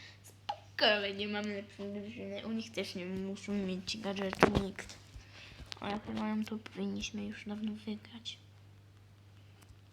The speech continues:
Surgt! Oni mogą tyle wygrać. Surgt! Każdy tu chce wygrać.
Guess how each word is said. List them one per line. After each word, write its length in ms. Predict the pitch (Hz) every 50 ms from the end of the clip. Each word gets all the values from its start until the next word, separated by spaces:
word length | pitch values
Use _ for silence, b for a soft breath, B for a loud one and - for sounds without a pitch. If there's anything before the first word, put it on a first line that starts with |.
| - - - - - - - - -
Surgt! 1040 | - - - 294 302 320 320 320 311 302 294 254 269 269 262 - - - - - -
Oni 320 | - 269 285 294 294 285 277
mogą 340 | 262 254 240 233 233 226 226
tyle 300 | - 214 214 214 214 214
wygrać. 880 | 202 208 208 202 202 202 196 196 202 190 190 190 180 - - - - - - - - - - - - - B B B B B B B B B B B B B B B - - -
Surgt! 760 | - 240 247 247 247 240 240 226 214 - - - - - - -
Każdy 360 | - 240 233 233 233 233 226
tu 140 | 233 233 233
chce 240 | 226 - - - 220
wygrać. 720 | 214 220 220 214 208 202 208 202 208 208 - - -